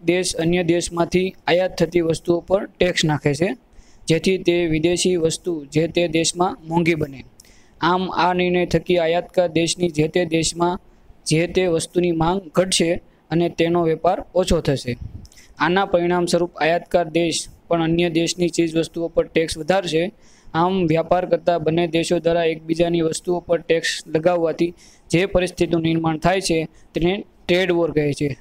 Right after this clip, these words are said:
તો અહીં દર્શાવ્યું છે કે ટ્રેડ વોર કોને કહેવામાં આવે છે. તો ટ્રેડ વોર એટલે કે એક વ્યાપારિક યુદ્ધ છે, જેમાં એક દેશમાંથી બીજા દેશમાં જે વસ્તુનો આયાત અને નિકાસ થાય છે, ત્યારે જે દેશ આયાત કરે છે તેના પર તે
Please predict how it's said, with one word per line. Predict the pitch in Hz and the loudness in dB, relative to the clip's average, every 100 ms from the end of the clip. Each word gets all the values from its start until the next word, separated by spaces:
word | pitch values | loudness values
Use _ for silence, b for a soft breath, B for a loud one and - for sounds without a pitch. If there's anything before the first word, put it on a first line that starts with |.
| - | -2
તો | |
અહીં | 170 190 | 0 2
દર્શાવ્યું | 180 175 185 185 | 0 2 2 2
છે | 185 | 0
કે | 180 | 0
ટ્રેડ | - - 170 180 | -2 0 0 2
વોર | 175 185 | 2 2
કોને | 180 - 175 185 | 0 -2 0 2
કહેવામાં | 175 160 156 151 147 | 2 2 0 -2 -2
આવે | 147 | -2
છે. | 147 185 - b b b - | -2 -4 -6 b b b -4
તો | |
ટ્રેડ | 170 170 175 | 0 2 2
વોર | 185 185 | 2 0
એટલે | 185 190 | 0 0
કે | 180 202 | 2 0
એક | 208 - 170 | -2 -8 0
વ્યાપારિક | 160 170 185 190 170 | 0 2 0 0 0
યુદ્ધ | 175 165 160 | 0 0 0
છે, | 156 143 143 160 | 0 -4 -6 -2
જેમાં | 160 170 170 165 160 | 0 2 2 0 0
એક | 151 165 165 | -2 -6 -2
દેશમાંથી | 165 165 175 170 170 | -2 0 -2 0 0
બીજા | 160 170 | 0 0
દેશમાં | 160 165 180 170 | 0 -2 -2 0
જે | 170 | 0
વસ્તુનો | 165 156 - 165 165 | 0 -2 -6 -8 -2
આયાત | 156 170 170 165 | 2 2 0 0
અને | 160 | 0
નિકાસ | 156 170 165 | 0 0 0
થાય | - 175 | 2 0
છે, | 180 160 147 b b - | 0 -2 -4 b b -2
ત્યારે | 165 160 | 0 2
જે | 160 165 | 2 2
દેશ | 170 165 - | 0 -2 -4
આયાત | 139 170 180 | 0 0 0
કરે | - 175 | 0 2
છે | 170 | 2
તેના | 165 165 165 | 0 0 2
પર | 170 | 0
તે | 165 175 190 | 0 0 0